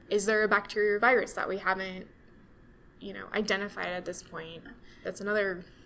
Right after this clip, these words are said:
hypothesis. So without basic science, we're gonna be treading water.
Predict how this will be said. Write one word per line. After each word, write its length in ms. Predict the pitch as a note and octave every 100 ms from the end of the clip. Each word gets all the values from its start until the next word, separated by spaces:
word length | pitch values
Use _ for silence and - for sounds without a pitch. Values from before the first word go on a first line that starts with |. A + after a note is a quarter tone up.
| -
hypothesis. 720 | - - E3+ F3 E3 E3 F#3+
So 440 | - F#3+ F#3 G3 F#3 - - - - -
without 360 | G#3 A3 A#3 G#3
basic 280 | G3+ F#3 -
science, 840 | G3+ G#3+ G3 F#3 F#3 F#3 - - F#3 -
we're 100 | G#3
gonna 140 | F#3
be 100 | F3
treading 400 | F3 F3+ F3+ F3+
water. 520 | F#3 F#3 - - -